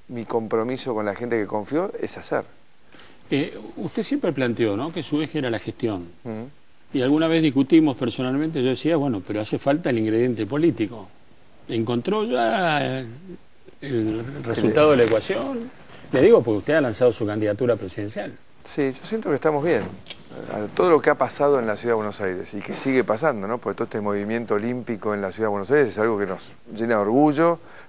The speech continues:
Speaker 1: pues estuvimos de vuelta como, como sociedad, como ciudad, como país en, en, en el centro del mundo. A todas las transformaciones de obras, de mejora de la educación pública en, en la, en la Ciudad de Buenos Aires y tantas cosas que hemos logrado,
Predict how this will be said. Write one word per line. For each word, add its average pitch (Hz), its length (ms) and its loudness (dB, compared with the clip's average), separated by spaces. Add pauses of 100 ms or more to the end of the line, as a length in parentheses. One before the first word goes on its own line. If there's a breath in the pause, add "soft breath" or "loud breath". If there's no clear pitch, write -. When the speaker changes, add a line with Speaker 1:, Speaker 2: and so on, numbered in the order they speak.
Speaker 1:
pues 104 140 -6
estuvimos 113 320 2
de 104 60 4
vuelta 117 420 2
como, 92 380 -6 (400 soft breath)
como 98 340 -6
sociedad, 113 640 4
como 98 240 -4
ciudad, 110 380 0
como 95 260 -4
país 113 460 -4 (280)
en, 117 180 -10
en, 95 560 -8
en 101 100 -8 (280)
el 71 60 -12
centro 127 420 0
del 107 100 2
mundo. 113 400 -4 (1120 soft breath)
A 95 100 -6
todas 127 160 0
las 120 80 2
transformaciones 110 640 2
de 117 140 6
obras, 113 760 4 (440 loud breath)
de 107 100 -4
mejora 123 340 2
de 117 60 4
la 107 60 6
educación 104 500 -2
pública 107 560 -2
en, - 180 -8
en 98 100 -8
la, 95 60 -4
en 92 100 -8
la 95 100 -6
Ciudad 110 180 0
de 104 40 2
Buenos 101 280 -4
Aires 117 360 2
y 98 60 -8
tantas 110 240 -4
cosas 120 260 0
que 113 60 -2
hemos 110 160 -2
logrado, 143 440 2